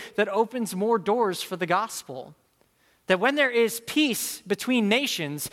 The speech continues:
it means that doors are now open for missionaries to go out.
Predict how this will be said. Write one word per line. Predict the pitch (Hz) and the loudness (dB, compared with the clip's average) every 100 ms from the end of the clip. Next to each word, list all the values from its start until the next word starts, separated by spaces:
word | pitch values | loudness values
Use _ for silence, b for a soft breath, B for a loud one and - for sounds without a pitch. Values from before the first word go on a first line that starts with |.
| B | B
it | 226 226 | -2 0
means | 240 254 226 | 0 0 2
that | 233 | 2
doors | 208 240 277 262 | 4 4 2 2
are | 233 | 2
now | 233 220 | 2 2
open | 220 220 233 | -2 -2 -4
for | - 208 | -2 -2
missionaries | 196 - 202 208 208 - | 0 -2 -2 -2 -2 -4
to | 175 | -2
go | 180 214 | 0 0
out. | 220 254 175 - - | -2 -4 -6 -14 -16